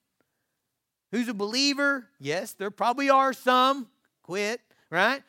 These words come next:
How could that guy, how could that guy look at everything he has and say, "All of this means nothing"? It's like the flower of the grass, perishes. How could he do that? Only by God's wisdom.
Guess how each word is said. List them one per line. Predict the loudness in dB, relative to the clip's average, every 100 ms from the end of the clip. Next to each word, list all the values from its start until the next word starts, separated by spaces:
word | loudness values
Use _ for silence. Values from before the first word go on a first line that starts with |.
| _ 2
How | 4
could | 2 0 4
that | 6 6 4
guy, | 6 8 8 8 6 0 _ _ _ _ _ _ _ _ -4
how | -4
could | -2 -2
that | -2
guy | 0 -2
look | -4 -8
at | -10
everything | -10 -12 -10
he | -10
has | -8 -8 -10
and | -14
say, | -14 -14 -12
"All | -12 -12
of | -12
this | -16 -16
means | -16 -16 -18
nothing"? | -18 -18 -20 -20 _ _ _ _ _ _ _ _ _ _ _ _
It's | -14 -10
like | -12 -12 _ -20
the | -16
flower | -8 -6 -6
of |
the | -10
grass, | -14 -14 -14 -18 -20 _ _ _ -20 -18 _ _ _ -8
perishes. | -2 -2 -4 -8 -20 -20 -20 _ _ _ -20 _ _ _ _ _ _ _ _ _ _
How | -12 -10
could | -10
he | -14
do | -16
that? | -18 -20 _ -20 _ -20 -20 _ _ _ _
Only | -16 -14
by | -12
God's | -12 -12 -14
wisdom. | -16 -18 -18